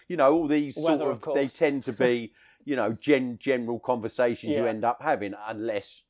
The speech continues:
Speaker 1: you're dealing with, with the tourists. And then that, that's a totally different sort of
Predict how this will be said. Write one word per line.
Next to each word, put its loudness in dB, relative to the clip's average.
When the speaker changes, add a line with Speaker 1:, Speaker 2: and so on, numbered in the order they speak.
Speaker 1:
you're -12
dealing -10
with, -8
with -18
the -18
tourists. -10
And -12
then -12
that, -6
that's -4
a -20
totally -4
different -10
sort -8
of -12